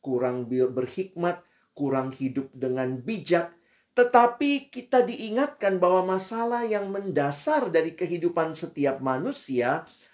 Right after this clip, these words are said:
adalah masalah spiritual. Masalah spiritual berkaitan dengan relasi manusia dengan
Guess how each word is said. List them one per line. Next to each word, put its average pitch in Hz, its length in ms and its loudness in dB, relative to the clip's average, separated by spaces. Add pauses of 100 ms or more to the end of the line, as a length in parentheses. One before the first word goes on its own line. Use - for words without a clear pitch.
(140)
adalah 185 640 4
masalah 156 960 0 (160)
spiritual. 190 960 0 (1200)
Masalah 214 880 4 (400)
spiritual 185 1040 2
berkaitan 208 720 -4
dengan 196 640 0 (320)
relasi 254 960 2
manusia 196 560 2
dengan 135 320 -2